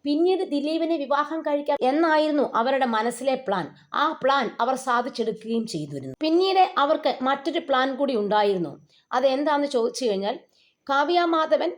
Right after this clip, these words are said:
മഞ്ജു വാര്യരുടെ ദി-, ജീവിതം തകർത്തതുപോലെ തന്നെ വേറെ ആരുടെയൊക്കെയോ ജീവിതം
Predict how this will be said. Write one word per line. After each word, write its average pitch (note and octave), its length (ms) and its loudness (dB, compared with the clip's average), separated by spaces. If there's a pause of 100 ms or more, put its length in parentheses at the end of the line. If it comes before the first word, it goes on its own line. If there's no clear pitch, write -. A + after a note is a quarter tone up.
(140)
മഞ്ജു C#4 460 0
വാര്യരുടെ D#4 480 2
ദി-, C4 120 -8 (140)
ജീവിതം C#4 480 -4
തകർത്തതുപോലെ C4 840 -2
തന്നെ F#3 300 -2 (540)
വേറെ D#4 360 4 (240)
ആരുടെയൊക്കെയോ D#4 680 0
ജീവിതം B3 440 -4